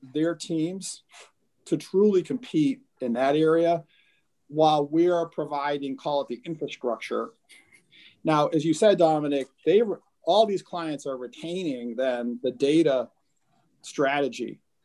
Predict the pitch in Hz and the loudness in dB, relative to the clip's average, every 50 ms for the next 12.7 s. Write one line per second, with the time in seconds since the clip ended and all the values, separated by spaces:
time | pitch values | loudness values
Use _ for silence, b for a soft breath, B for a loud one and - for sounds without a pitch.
0 | _ _ _ _ _ 160 139 - 202 202 202 - 190 175 160 143 - - 156 156 | _ _ _ _ _ -4 0 4 6 4 6 6 4 2 2 2 0 -2 0 2
1 | 170 170 143 131 135 147 151 - 175 165 160 160 151 139 - 139 120 117 110 107 | 2 2 2 0 -2 -4 -4 -4 -4 -2 -2 -2 -4 -2 -2 -2 -4 -4 -6 -8
2 | - 139 135 131 120 107 104 98 98 - - _ _ _ _ _ - 143 131 131 | -6 -6 -6 -6 -6 -8 -10 -12 -14 -16 -18 _ _ _ _ _ -2 2 2 2
3 | 131 - - 151 165 180 170 165 156 143 139 131 123 120 120 - 123 110 - 120 | 0 2 4 6 6 8 6 6 4 4 2 -2 -2 -4 -8 -8 -12 -8 -6 -4
4 | 123 131 135 135 123 120 120 123 117 - 123 123 127 139 151 147 - - 127 120 | -2 -2 -2 -2 -2 -4 -6 -6 -4 -4 -4 -2 -2 -2 -2 -4 -4 -6 -6 -6
5 | 117 113 110 110 - _ 135 147 175 185 160 - - 120 - - 120 117 - 127 | -6 -6 -10 -12 -6 _ 4 6 6 6 6 4 0 -6 -4 -4 -4 -4 -4 -6
6 | 117 - 123 120 123 117 120 - 117 113 113 110 117 120 123 120 117 117 113 120 | -6 -4 -4 -6 -6 -6 -6 -4 -4 -4 -4 -6 -4 -4 -4 -4 -2 -4 -2 0
7 | 120 123 120 - - _ _ 135 131 135 131 - 180 180 175 - - b b b | 0 0 -2 -4 -10 _ _ 2 2 2 2 4 4 4 2 2 -4 b b b
8 | b b b _ 151 143 147 143 143 151 170 208 226 196 170 156 160 147 139 131 | b b b _ 0 2 4 4 4 4 4 4 4 2 2 0 0 0 0 -2
9 | 131 123 123 123 135 143 160 185 190 180 156 139 127 123 120 120 120 131 120 120 | -2 -6 -4 -4 -2 -2 -2 -2 -2 -2 -4 -4 -4 -4 -6 -8 -6 -8 -6 -4
10 | 131 151 170 160 - - 127 123 123 120 117 117 110 - 117 117 117 - - 151 | -2 -2 -2 -4 -4 -8 -6 -4 -4 -4 -4 -6 -8 -8 -10 -10 -8 -6 -2 -2
11 | 143 135 131 127 - 127 - - _ _ _ 160 - - 151 156 160 165 165 156 | -2 -2 -2 -6 -8 -12 -14 -14 _ _ _ -16 -14 -4 0 2 2 4 2 0
12 | 151 - 120 - - 160 151 139 117 110 110 92 - | -2 -4 -6 -4 -2 -2 -2 -2 -2 -4 -6 -8 -10